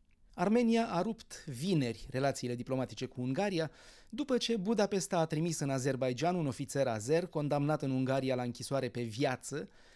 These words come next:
pentru asasinarea în două mii patru a unui ofițer armean. Cei doi se aflau la Budapesta pentru a urma cursuri de engleză în cadrul Parteneriatului pentru Pace al nato.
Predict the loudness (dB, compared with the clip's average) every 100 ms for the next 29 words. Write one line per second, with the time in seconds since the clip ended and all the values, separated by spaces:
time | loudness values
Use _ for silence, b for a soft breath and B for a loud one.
0 | b 2 2 2 2 2 0 0 2 2
1 | 0 2 2 0 -2 -2 -2 -2 -4 -2
2 | 0 -2 -2 -6 -6 -4 -2 0 -2 -4
3 | -10 -14 _ -12 0 2 2 2 2 2
4 | -2 0 2 2 0 0 -2 0 -2 -4
5 | -6 -8 B B -2 0 -2 0 2 0
6 | -2 -2 -2 -2 0 2 2 6 6 4
7 | -2 -10 -6 -2 0 0 0 0 -2 0
8 | 0 0 -2 -4 -4 -6 -4 -4 -2 -2
9 | -2 -4 -6 -16